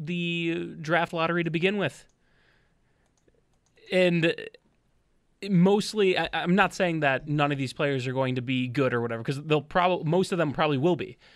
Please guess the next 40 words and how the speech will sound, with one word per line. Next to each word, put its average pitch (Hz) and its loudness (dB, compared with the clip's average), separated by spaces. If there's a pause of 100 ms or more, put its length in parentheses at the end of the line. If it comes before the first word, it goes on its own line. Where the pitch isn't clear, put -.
(260)
But 165 4
what 165 0
I'm 170 2
saying 180 2
is, 156 -4 (240)
what 170 0
does 180 -4
it 175 0
do 165 2
for 170 -2
this 160 -2
year? 165 0
And 170 -2
there's 190 2
a 151 0
lot 233 -4
of - -8
people 220 -2
who 190 -2
think 208 -4
that 208 -2
none 202 2 (260)
of 180 2
these 185 -2
guys 180 2
are 160 2
ready 175 0
to - 2
make 175 0
that 165 0
jump. 185 -2 (1040)
So 202 2
I 185 2
just 180 -2
cannot 175 0
get 165 0
myself 151 -2
to 147 -4
be 147 -2
excited 143 0